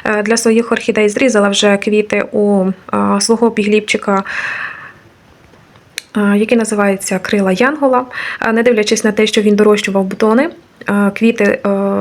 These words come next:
залишалися яскравими, але більшість, е, квітів орхідея вже скинула і, ну, якщо чесно, нічого там красивого, е, вже і не залишалося. Орхідея якраз пішла красиво в активний ріст,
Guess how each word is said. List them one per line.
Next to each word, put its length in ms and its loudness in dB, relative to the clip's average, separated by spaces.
залишалися 640 -2
яскравими, 720 0
але 480 0
більшість, 640 -2
е, 220 0
квітів 420 -2
орхідея 400 -2
вже 120 -2
скинула 560 0
і, 320 0
ну, 60 -4
якщо 220 0
чесно, 280 0
нічого 260 -2
там 160 -2
красивого, 720 -2
е, 120 -2
вже 440 0
і 80 0
не 100 0
залишалося. 760 0
Орхідея 320 0
якраз 300 0
пішла 460 0
красиво 380 0
в 60 0
активний 360 0
ріст, 320 0